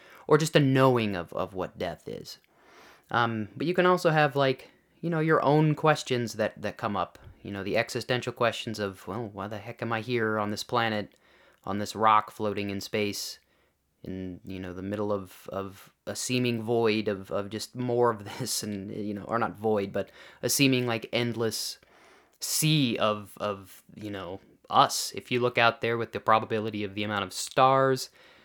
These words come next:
that are there and the amount of planets that are around those stars, the chance that we are the only life in this universe i-, i-, is laughable to me. And, you know, I don't really give a fuck what the science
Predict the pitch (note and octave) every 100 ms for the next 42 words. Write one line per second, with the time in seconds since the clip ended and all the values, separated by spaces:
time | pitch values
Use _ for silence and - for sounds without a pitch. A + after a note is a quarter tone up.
0 | _ _ _ - B2 B2 B2 B2+ B2 A#2+
1 | G#2+ G2+ G2+ G#2 G2+ G2 F#2+ - _ -
2 | B2+ B2+ A#2+ - A#2 A#2 A#2 G2+ G#2 B2+
3 | C3 B2+ B2 A#2+ - B2 B2 A#2+ A#2 _
4 | - - _ _ - E2+ E2+ F2 - A#2+
5 | B2 - A2 G2+ A2 A2 A2 G2 - A2+
6 | A2+ A2 G#2 G2+ - - F#2+ F2+ - G2+
7 | G2 F#2+ F#2 - - - - - G1+ G1+
8 | F2 F2+ C2+ D#2+ F#2+ G2 F#2+ - G#2 G#2
9 | G#2 _ _ _ _ _ - A#2 A2+ A2+
10 | - - G#2 G#2 G#2 D#2+ G2 F#2 G#2 G#2
11 | G#2 G#2 F#2+ - - G#2+ - G#2 G#2 -
12 | A2 A2 A2 -